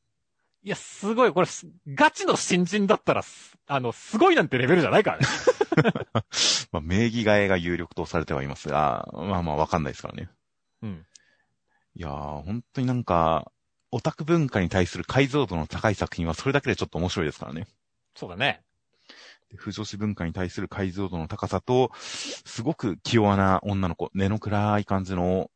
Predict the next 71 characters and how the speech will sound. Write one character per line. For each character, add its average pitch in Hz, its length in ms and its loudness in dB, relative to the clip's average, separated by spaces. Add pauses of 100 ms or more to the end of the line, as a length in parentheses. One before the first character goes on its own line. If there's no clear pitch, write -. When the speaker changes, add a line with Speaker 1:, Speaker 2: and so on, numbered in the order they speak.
Speaker 2:
気 - 140 -8
弱 95 200 0
な 92 100 0
女 95 240 0
の 87 100 -2
子、 78 160 -10
女 87 140 -4
霊 87 120 -2
師 - 120 -12
の 73 80 -6
お 80 40 -6
さ 90 120 -6
む 82 80 -6
ち - 80 -8
ゃ 90 60 -2
ん 90 100 -6
が、 101 260 2 (360)
腐 - 120 -6
女 127 120 -2
子 - 180 -8
と 92 80 -6
の 82 60 -6
口 120 240 -4
論 87 160 -4
に 85 60 -4
な 92 80 2
っ - 60 -2
た - 100 -12
瞬 98 240 -4
間 95 340 -4
に、 104 200 0
も 90 480 -2
う、 - 0 - (600)
す - 300 -6
ご 117 100 4
い 113 40 0
こ - 100 -18
と 78 80 -6
に 71 60 -6
な 67 60 -6
る 67 60 -10
と 80 100 -10
い - 40 -4 (160)
う、 131 60 4
<laughs> - 0 -
そ - 140 -2
の 107 180 0 (260)
ギ 101 100 4
ャ 98 40 2
ッ - 40 -8
プ - 120 -18
感 92 220 2
が 73 260 -2 (800)
良 98 120 2
か 73 60 -2
っ - 20 -4
た - 100 -12
で - 40 -18
す - 60 -18
か - 60 -12
ら - 60 -10
ね。 95 140 -8 (500)
Speaker 1:
う 123 40 -12
ん。 - 20 -8
い 120 40 -6
や、 143 60 -2
良 160 60 -2
か 180 80 2
っ 147 140 -2
た 90 140 -10
ね。 104 340 -4